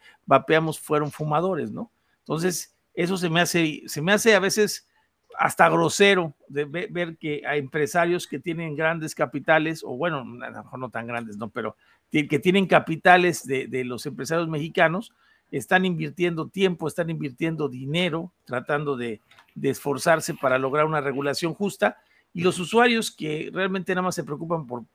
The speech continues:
por buscarse su pod o lo que quieran, este, pues para ver, pa-, a-, o sea, pa tenerlo, pa tener el aparato y se acabó, ¿no?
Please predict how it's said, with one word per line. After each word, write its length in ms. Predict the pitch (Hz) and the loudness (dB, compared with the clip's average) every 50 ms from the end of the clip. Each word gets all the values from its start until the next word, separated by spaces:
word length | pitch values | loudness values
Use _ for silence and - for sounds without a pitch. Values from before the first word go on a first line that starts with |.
| - | -20
por 180 | - 131 135 127 | -12 -10 -10 -10
buscarse 440 | 127 131 - - - 165 160 139 160 139 | -8 -10 -6 0 2 2 2 2 -2 -6
su 160 | - 127 117 | -6 -10 -14
pod 320 | - - 151 151 156 156 151 | -10 -4 0 0 0 0 0
o 140 | 147 139 135 | -2 -2 -4
lo 80 | 120 | -4
que 120 | - 135 117 | -8 -12 -12
quieran, 360 | - - 151 151 156 175 170 _ _ _ _ _ _ _ | -6 -2 0 2 2 0 -2 _ _ _ _ _ _ _
este, 1040 | - 120 123 123 107 - - - 127 127 120 120 120 120 117 113 113 110 110 110 107 104 - - - - - _ - - _ | -8 -4 -4 -4 -4 -6 -8 -6 -4 -4 -2 -2 -2 -4 -4 -4 -4 -4 -4 -6 -8 -10 -14 -20 -20 -20 -20 _ -20 -20 _
pues 160 | - 131 120 - | -12 -12 -8 -2
para 200 | - 147 143 147 | 2 4 4 6
ver, 280 | 160 175 170 170 160 - _ _ _ _ _ _ | 6 4 4 2 -2 -6 _ _ _ _ _ _
pa-, 180 | 147 139 156 - | -2 -2 -2 0
a-, 300 | 139 143 147 156 - - 147 | 2 2 2 2 2 0 -2
o 20 | |
sea, 180 | - - 160 143 | 0 0 0 2
pa 140 | - 151 135 | 2 2 2
tenerlo, 560 | - 160 160 185 196 185 175 151 147 143 - | 2 2 4 6 8 8 6 6 2 -2 -2
pa 140 | - 147 143 | -2 -2 -2
tener 220 | 165 156 180 190 | 0 0 0 2
el 100 | 190 170 | 4 4
aparato 420 | 151 - - 151 160 185 190 202 | 2 2 4 4 4 4 4 2
y 40 | 208 147 | -2 -6
se 80 | 160 | -6
acabó, 320 | 139 - 143 139 139 139 131 | -6 -4 -4 -2 -2 -2 -2
¿no? 200 | 143 180 190 | -4 -6 -6